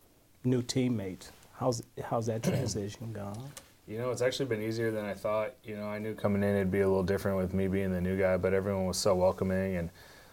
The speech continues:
Speaker 2: um, this group, you know, had a lot of the guys came up through the Cardinals, you know, minor league system and knew each other, but they welcomed me very quickly, and, um,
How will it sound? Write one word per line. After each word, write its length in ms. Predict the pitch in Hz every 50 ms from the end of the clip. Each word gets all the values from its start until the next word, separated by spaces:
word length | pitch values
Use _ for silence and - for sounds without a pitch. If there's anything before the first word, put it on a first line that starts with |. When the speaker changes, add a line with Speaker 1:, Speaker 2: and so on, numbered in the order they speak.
| - - -
Speaker 2:
um, 460 | - 90 85 85 85 85 82 82 87 - - - - _ _ -
this 180 | - 98 - -
group, 340 | - - 98 98 101 92 - - -
you 80 | - 95
know, 100 | 95 92
had 180 | 92 92 90 90
a 60 | 95
lot 120 | 98 98
of 80 | 98 95
the 80 | 95
guys 200 | 90 95 95 95
came 240 | 95 - 98 92 87
up 220 | 87 90 95 - - - - -
through 160 | 110 101 98
the 100 | 95 90
Cardinals, 560 | 92 - 98 95 95 92 92 90 85 85 -
you 80 | 101 95
know, 80 | 90
minor 280 | 90 90 90 92 92 92
league 180 | 92 90 85 -
system 480 | - 101 98 - - - 101 95 95
and 140 | 90 87 87
knew 140 | 90 92 95
each 180 | 92 92 -
other, 240 | 95 90 90 92 90
but 180 | 85 98 95 -
they 80 | 95
welcomed 380 | 95 92 92 92 92 - 95 92
me 80 | 90 90
very 220 | 87 92 90 87
quickly, 500 | - - 98 92 - - 104 104 104 98
and, 120 | 92 87 90 - - - - - - - - -
um, 300 | 90 90 85 85 85 85